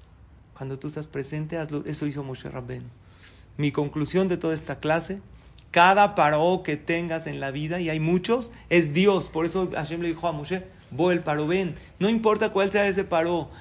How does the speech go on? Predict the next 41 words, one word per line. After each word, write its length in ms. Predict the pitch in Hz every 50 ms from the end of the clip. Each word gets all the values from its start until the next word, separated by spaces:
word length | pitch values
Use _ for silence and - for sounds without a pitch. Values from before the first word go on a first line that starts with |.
| - -
alguien 400 | 180 180 190 196 190 208 214 202
que 100 | 180 185
no 160 | 170 170 160
te 80 | 170 170
saluda, 680 | 147 156 139 151 156 170 180 175 175 170 160 160 165
alguien 220 | 165 165 165 165
que 80 | 156 151
te 120 | 151 139
trata 260 | 135 - 147 151 156
mal, 220 | 156 160 165 165 170
una 120 | 165 160
situación 340 | 147 151 - 151 147 156 151
que 100 | 156 160
se 100 | 151 143
te 100 | - 143
dificulta, 680 | 135 127 - 131 - - 165 175 175 160 180 175 - - - - - -
acércate 560 | 143 147 - 185 175 175 180 202 202 202 175
a 40 | 156
Hashem 200 | - - 180 180
para 240 | 175 165 151 151
que 80 | - 156
Él 80 | 151 151
se 80 | 165
involucre. 540 | 156 147 143 139 143 143 135 - - 120 113 - - - - - -
Haz 320 | - 170 190 214 202 185 185
brillar 680 | 196 202 190 175 160 180 185 185 202 214 233 254 247 - - - - - -
y 100 | 160 165
Hashem 420 | 147 147 139 - - 175 180 180
te 120 | 175 175 165
hará 240 | 151 151 156 160 151
brillar. 560 | 147 147 143 131 143 143 147 143 131 - - - - - - - - - -
Ocúpate 600 | 143 151 - - 196 190 - 208 196 196 180 170
de 120 | 160 156
los 220 | 147 147 147 139 131
demás 540 | 143 143 147 160 180 202 214 214 - - - - - - - -
y 80 | 143
Hashem 320 | 135 131 - - 156 147 139
se 100 | - 147
ocupará 440 | 135 - 131 135 139 131 131 131 131
de 100 | 131 123
ti. 180 | 123 - 123